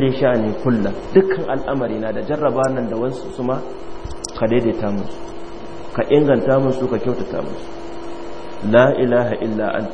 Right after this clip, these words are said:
Babu wani abin bauta da gaskiya da cancanta sai kai, kai ɗai. Da kai na dogara.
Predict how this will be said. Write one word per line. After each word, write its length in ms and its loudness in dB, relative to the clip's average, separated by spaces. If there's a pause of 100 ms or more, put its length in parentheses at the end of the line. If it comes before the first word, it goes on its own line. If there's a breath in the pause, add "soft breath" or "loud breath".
(100)
Babu 300 4
wani 80 2
abin 160 2
bauta 320 2
da 80 2
gaskiya 400 0
da 80 0
cancanta 480 -4
sai 160 -4
kai, 160 -4
kai 160 -4
ɗai. 160 -6 (640)
Da 100 4
kai 160 4
na 80 8
dogara. 400 4